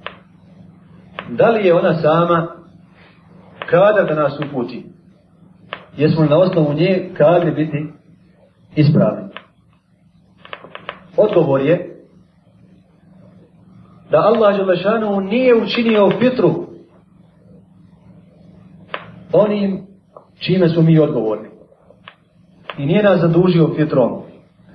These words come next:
Naše šerijatske obaveze, važibi i harami nisu vezani za fitru,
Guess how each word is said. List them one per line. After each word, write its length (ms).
Naše 460
šerijatske 560
obaveze, 400
važibi 540
i 80
harami 500
nisu 300
vezani 340
za 180
fitru, 280